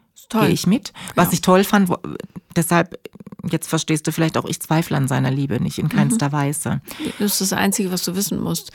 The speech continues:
Speaker 2: Richtig.
Speaker 1: Und, ähm, hast, zuckt dein Ego noch? Hast du manchmal dieses Gefühl noch in dir, „Ah, jetzt ist er schon wieder zwei Stunden weg mit den Jungs“?
Speaker 2: Nein, gar nicht. Im Gegenteil. Es ist eher so, dass ich sag, „Du darfst gehen.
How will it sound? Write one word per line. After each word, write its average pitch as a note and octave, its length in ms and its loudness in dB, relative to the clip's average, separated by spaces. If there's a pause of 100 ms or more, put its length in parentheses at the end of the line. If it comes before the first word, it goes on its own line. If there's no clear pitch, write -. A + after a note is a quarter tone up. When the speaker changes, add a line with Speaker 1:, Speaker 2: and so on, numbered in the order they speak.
(140)
Speaker 2:
Richtig. - 400 -2
Speaker 1:
Und, G2+ 340 2
ähm, F3 680 0 (180)
hast, G3+ 380 -2 (440)
zuckt - 320 -2
dein G3 260 2
Ego A3 360 0
noch? A3 400 -4
Hast G3+ 260 -4
du G3+ 60 0
manchmal G3+ 500 0
dieses G3 580 -4
Gefühl G3+ 400 -2
noch A3+ 140 0
in G#3 220 0
dir, A3 180 0
„Ah, G#3 280 -2
jetzt G3+ 140 -6
ist - 140 -6
er F#3 80 -4
schon F3 220 -4
wieder G#3+ 260 -4
zwei F#3 240 -8
Stunden G3 340 -8
weg G#3+ 220 -8
mit G#3 140 -10
den G3+ 100 -6
Jungs“? G#3+ 360 -4
Speaker 2:
Nein, C3 360 4
gar B2 220 0
nicht. B2+ 160 -2
Im C#3 160 -2
Gegenteil. C3 680 -2
Es B2 140 -4
ist - 200 -8
eher B2 200 0
so, C3+ 160 -4
dass - 180 -4
ich C3+ 120 -4
sag, B2+ 220 -2
„Du C#3 80 -2
darfst - 440 -4
gehen. B2+ 400 -4